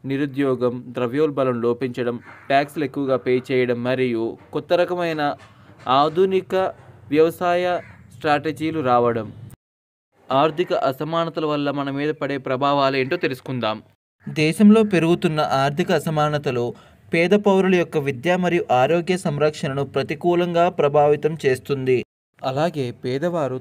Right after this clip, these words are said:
తమ రోజు గడుపుతున్న జీవితాలు కూడా కష్టతరంగా మారి వారు ఇంకా పేదరికంలో కూరుకుపోయే అవకాశం ఉంది.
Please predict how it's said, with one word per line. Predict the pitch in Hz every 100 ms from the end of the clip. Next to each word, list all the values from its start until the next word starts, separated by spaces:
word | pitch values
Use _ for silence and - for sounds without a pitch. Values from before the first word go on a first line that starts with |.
| 127
తమ | 127 131
రోజు | 127 147 190 185
గడుపుతున్న | 165 151 - 160 151
జీవితాలు | 131 135 139 143 139
కూడా | 143 131 127 123
కష్టతరంగా | 123 131 156 147 160 160 156
మారి | 131 117 117 113 110 - - - -
వారు | 147 151
ఇంకా | 143 143 190
పేదరికంలో | 190 165 156 160 156 165 160
కూరుకుపోయే | 156 147 151 147 143 147 143 131
అవకాశం | 127 127 139 139 185
ఉంది. | 139 120 110 107